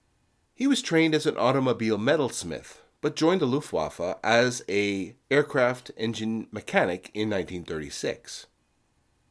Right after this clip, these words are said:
In nineteen thirty-eight, he started flight training and then specialized as a bomber pilot and then as a Zerstorer or heavy fighter pilot. After transferring to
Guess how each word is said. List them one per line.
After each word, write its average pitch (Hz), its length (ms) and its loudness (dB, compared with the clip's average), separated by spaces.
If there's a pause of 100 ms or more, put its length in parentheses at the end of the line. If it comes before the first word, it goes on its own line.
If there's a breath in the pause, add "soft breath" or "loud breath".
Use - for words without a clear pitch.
(260)
In 110 120 -6
nineteen 98 320 -2
thirty-eight, 92 560 0
he 123 100 -10
started 90 380 -2
flight 160 260 -2
training 92 540 -6
and 107 160 -4
then 151 180 0
specialized 98 920 -2
as 92 140 -6
a 98 60 -4
bomber 98 400 -2
pilot 151 560 -2
and 123 180 -2
then 131 380 4 (420 soft breath)
as 113 160 -2
a 113 60 0
Zerstorer 90 880 2
or 104 380 4 (120)
heavy 98 300 -2
fighter 80 320 -6
pilot. - 520 -4 (880)
After - 280 -4
transferring 127 840 0
to 104 280 -4